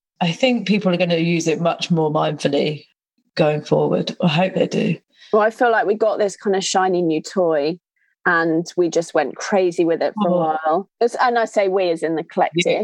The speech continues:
Speaker 1: yeah,
Speaker 2: you
Speaker 1: no,
Speaker 2: know.
Speaker 1: loved it
Speaker 2: And
Speaker 1: in
Speaker 2: I
Speaker 1: our
Speaker 2: feel like
Speaker 1: heart.
Speaker 2: now it's like, okay, we're coming out of the toddler phase with it.
Speaker 1: Mm.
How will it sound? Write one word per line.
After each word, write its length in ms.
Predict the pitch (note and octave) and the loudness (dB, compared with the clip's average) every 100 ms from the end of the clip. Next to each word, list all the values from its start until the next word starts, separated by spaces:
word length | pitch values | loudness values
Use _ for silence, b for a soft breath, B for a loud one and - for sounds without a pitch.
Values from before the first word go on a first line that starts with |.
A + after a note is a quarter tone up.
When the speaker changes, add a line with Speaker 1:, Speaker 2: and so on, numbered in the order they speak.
| - | -2
Speaker 1:
yeah, 80 | F#3 | -2
Speaker 2:
you 60 | F3+ | 0
Speaker 1:
no, 140 | G3 G3+ | 0 -2
Speaker 2:
know. 60 | - A3 | -4 -4
Speaker 1:
loved 200 | G3+ - | -2 0
it 60 | |
Speaker 2:
And 40 | G#3 | 0
Speaker 1:
in 60 | |
Speaker 2:
I 80 | G#3+ | 0
Speaker 1:
our 100 | - | 0
Speaker 2:
feel 180 | B3 A#3 | 0 0
like 200 | A3+ G3+ | 0 0
Speaker 1:
heart. 300 | B3 G#3 F#3 | 0 0 -2
Speaker 2:
now 40 | |
it's 140 | F#3 - | -2 -2
like, 220 | G3 - | -2 0
okay, 260 | A#3 C4+ G#3+ | -2 0 0
we're 100 | A3 | 0
coming 300 | C#4 C#4 C#4 | -2 0 0
out 100 | C4 | -2
of 120 | C#4 | -2
the 60 | |
toddler 340 | E3 G3+ D#3 C#3 | -2 0 0 0
phase 380 | - D#3 D#3+ D#3+ | 0 0 0 0
with 120 | C#3 | 0
it. 40 | |
Speaker 1:
Mm. 200 | D#3 F3+ | 0 0